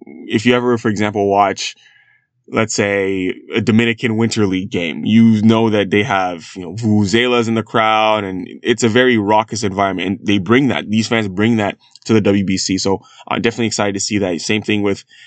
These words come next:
you know, the fans out in, in East Asia, like in Japan,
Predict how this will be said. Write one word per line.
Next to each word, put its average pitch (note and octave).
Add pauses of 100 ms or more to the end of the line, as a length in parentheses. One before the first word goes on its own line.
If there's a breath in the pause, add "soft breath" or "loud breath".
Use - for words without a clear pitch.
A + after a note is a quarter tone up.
(100)
you F#2+
know, G2+
the F#3+
fans G#2+
out G#2
in, G2+
in G2
East G#2+
Asia, G2+
like F2+
in F#2+
Japan, G2